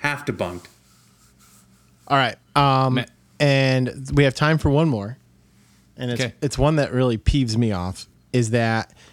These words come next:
Speaker 2: you see it often, you see T-shirts that make fun of it or whatever, is that when mom is away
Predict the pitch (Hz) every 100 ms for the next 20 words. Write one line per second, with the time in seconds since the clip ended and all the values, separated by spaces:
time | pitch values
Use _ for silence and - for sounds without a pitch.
0 | - 120 - 175 - 139 131 139 135 127
1 | 113 139 123 - 131 - 123 - 120 120
2 | - 123 117 113 110 110 110 107 110 -
3 | 113 110 113 - 123 117 113 110 - -
4 | - - _ _ - 131 143 160 151 139
5 | 131 131 107 104